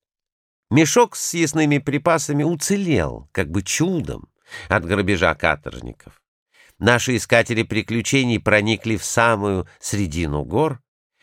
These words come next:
и остановились только тогда, когда наступила ночь.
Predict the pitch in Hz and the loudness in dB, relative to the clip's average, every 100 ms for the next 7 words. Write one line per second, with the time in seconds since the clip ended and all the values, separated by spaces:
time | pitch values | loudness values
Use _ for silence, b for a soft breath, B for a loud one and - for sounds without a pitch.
0 | b b b b 147 147 170 180 202 202 | b b b b 4 4 2 2 2 0
1 | 175 - 175 147 156 156 151 170 202 180 | 0 0 0 2 2 2 2 0 2 0
2 | 160 175 165 151 160 147 170 170 160 107 | 2 0 0 -2 -4 0 2 2 2 0
3 | 73 - - | -2 -8 -20